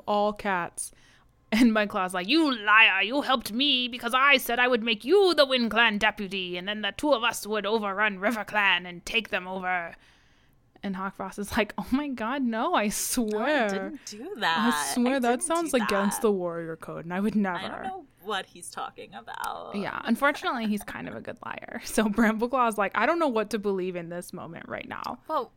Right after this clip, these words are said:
Speaker 2: we think he's a good liar. He could be telling the truth.
Speaker 1: He could
Speaker 2: We
Speaker 1: be.
Speaker 2: don't know,
Speaker 1: He could be
Speaker 2: technically.
Speaker 1: telling the truth.
Speaker 2: He could be telling the truth.
Speaker 1: Yeah. So essentially what he tells the clans.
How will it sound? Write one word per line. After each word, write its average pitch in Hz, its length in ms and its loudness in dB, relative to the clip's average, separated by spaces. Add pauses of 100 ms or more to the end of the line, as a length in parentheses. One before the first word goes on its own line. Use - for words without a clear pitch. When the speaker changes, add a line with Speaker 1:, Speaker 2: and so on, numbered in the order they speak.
(180)
Speaker 2:
we 226 180 -4
think 240 220 -6
he's 320 140 -6
a 247 60 -4
good 165 200 -6
liar. 139 220 -4
He 220 140 -8
could - 180 -14
be 320 100 -12
telling 160 260 -6
the 147 80 -16
truth. - 180 -10
Speaker 1:
He 220 60 -12
could 359 180 -4
Speaker 2:
We 311 80 -8
Speaker 1:
be. - 60 -6
Speaker 2:
don't 226 160 -4
know, 240 100 -4
Speaker 1:
He 302 80 -4
could 403 220 -6
be - 60 -8
Speaker 2:
technically. 466 80 -2
Speaker 1:
telling 415 280 -6
the 349 80 -8
truth. - 300 -8 (240)
Speaker 2:
He 220 80 -18
could 262 180 -10
be 359 60 -12
telling 220 240 -8
the 196 60 -16
truth. 240 180 -8
Speaker 1:
Yeah. - 240 -2 (100)
So 269 240 4
essentially 381 380 4
what 285 160 2
he 254 120 -2
tells 247 340 0
the 214 80 -4
clans. 180 580 -4